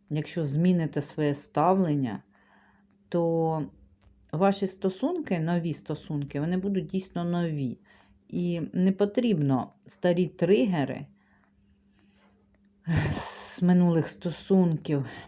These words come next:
м, перетягувати в нові. Просто іноді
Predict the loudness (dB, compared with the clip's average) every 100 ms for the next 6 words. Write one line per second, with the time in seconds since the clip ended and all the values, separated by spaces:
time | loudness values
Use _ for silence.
0 | -14 -6 -4 -4 -4 0 0 2 2 2
1 | 2 -2 -2 -4 -4 -2 -2 -4 -8 -12
2 | _ _ _ -20 -20 _ _ -20 -20 _
3 | 2 4 2 -2 -2 -4 -8 -20 -20 -10
4 | 2 4 4 2 0